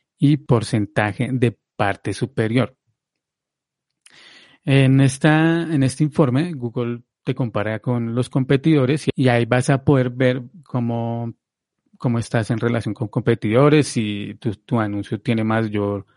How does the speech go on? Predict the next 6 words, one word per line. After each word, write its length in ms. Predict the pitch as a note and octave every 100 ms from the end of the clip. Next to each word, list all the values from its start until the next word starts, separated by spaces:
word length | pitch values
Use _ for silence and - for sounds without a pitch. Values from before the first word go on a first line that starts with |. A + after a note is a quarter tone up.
| _ _ -
número 260 | A#2+ A2+
de 60 | A#2
impresiones, 840 | A#2 A2 G2+ C3 C#3 D3 C#3+ C3+
si 300 | - G#2 G#2
tu 140 | G#2
anuncio 440 | A2+ G#2 G#2 A#2